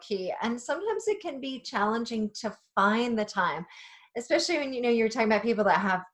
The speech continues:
children. And oftentimes if you have children, it's harder to find that time, but you really even more so need to find that time. And so I oftentimes, for me personally, I find that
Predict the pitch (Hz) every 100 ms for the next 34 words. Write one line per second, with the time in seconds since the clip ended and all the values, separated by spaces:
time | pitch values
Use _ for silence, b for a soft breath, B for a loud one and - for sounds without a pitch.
0 | _ - 403 240 185 196 - 208 208 202
1 | - _ - 226 320 320 262 240 233 240
2 | 294 403 - 269 233 233 226 B B 294
3 | 294 - 285 311 285 311 247 233 214 247
4 | 226 233 240 - _ _ 208 233 262 240
5 | 233 220 214 208 196 208 247 294 294 208
6 | 175 170 175 165 202 160 160 123 104 214
7 | 117 107 B B B B - 233 247 240
8 | 233 240 262 254 254 254 226 208 202 -
9 | - - 220 214 247 233 220 208 240 226
10 | 220 208 190 196 214 196 196 185 175 175